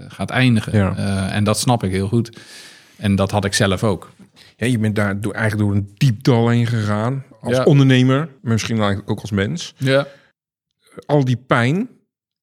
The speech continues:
Speaker 2: heeft het zich wel terugbetaald nu? Als je nu achteraf kijkt?
Speaker 1: Ja,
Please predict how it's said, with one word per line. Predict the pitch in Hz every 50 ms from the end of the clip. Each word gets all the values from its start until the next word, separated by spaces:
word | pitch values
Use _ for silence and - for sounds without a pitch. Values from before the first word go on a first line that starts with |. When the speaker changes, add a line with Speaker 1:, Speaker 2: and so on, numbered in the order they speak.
| _ _
Speaker 2:
heeft | - 156 139 147 165 165 156
het | 147 -
zich | 165 156 -
wel | 156 147
terugbetaald | - - 185 - - 165 - 170 160 165 165 -
nu? | 165 202 302 - _ _ _ _ _ _ _ _
Als | - 160 - -
je | 170
nu | 160 160 165
achteraf | - 156 147 - - 165 160 156 -
kijkt? | - 156 160 - - - - - _ _ _ _ _ 151
Speaker 1:
Ja, | 139 127 110 - -